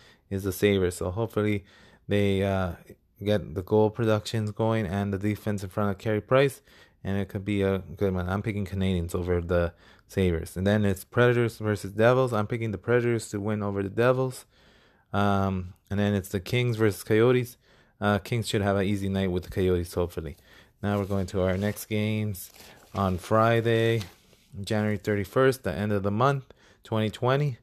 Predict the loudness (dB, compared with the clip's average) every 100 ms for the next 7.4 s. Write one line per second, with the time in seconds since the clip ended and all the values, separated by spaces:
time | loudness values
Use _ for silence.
0 | _ _ _ _ -2 2 2 2 -2 -2
1 | -2 0 0 0 0 0 -2 -2 -6 -2
2 | 0 0 -2 0 0 -2 -4 -2 -2 -2
3 | -2 2 4 2 0 -2 -2 -6 -2 0
4 | 0 -2 0 2 2 0 -2 -6 -4 0
5 | 0 0 -2 -6 -12 -20 -20 _ 0 2
6 | 2 2 2 2 0 0 -2 0 0 0
7 | 0 -2 -4 -12